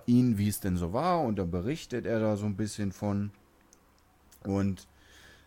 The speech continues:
dann erzählt Azusa, was bei ihr so vorgefallen ist und berichtet von dem Herrn Ogura, den wir ja schon kennengelernt haben in der Sauna,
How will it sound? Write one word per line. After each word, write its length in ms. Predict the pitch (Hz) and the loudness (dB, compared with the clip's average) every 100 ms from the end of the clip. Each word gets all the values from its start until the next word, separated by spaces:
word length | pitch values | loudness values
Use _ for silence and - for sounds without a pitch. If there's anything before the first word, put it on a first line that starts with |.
| _ | _
dann 340 | 98 98 104 - | -2 0 -2 -4
erzählt 480 | 95 - 104 107 | -8 -4 -6 -4
Azusa, 560 | 127 127 135 120 123 117 - - - - | -6 -4 -2 0 0 -2 -8 -20 -20 -4
was 440 | 104 98 - - - - | -2 0 -2 -6 -14 -8
bei 120 | 98 | -4
ihr 220 | 156 208 | 2 2
so 160 | 196 180 | 4 2
vorgefallen 720 | - 180 175 170 165 156 156 | 2 2 2 0 2 2 2
ist 120 | 151 | -2
und 160 | 117 113 | -2 -4
berichtet 420 | 110 131 - 113 | -4 -6 -8 -12
von 220 | - 113 | -6 -2
dem 180 | 107 104 | -2 -2
Herrn 300 | 107 98 110 | -2 -2 0
Ogura, 540 | 117 107 127 143 139 | -2 -2 -2 2 4
den 220 | 127 101 92 | 4 2 2
wir 80 | |
ja 140 | 85 87 | 0 -2
schon 340 | - 90 87 | -2 -2 -2
kennengelernt 680 | - 123 143 123 110 113 110 | -2 -2 0 0 2 0 0
haben 260 | 107 104 | 0 0
in 100 | 92 | 0
der 120 | 87 85 | 0 0
Sauna, 520 | 85 120 143 131 | -2 -2 -2 -2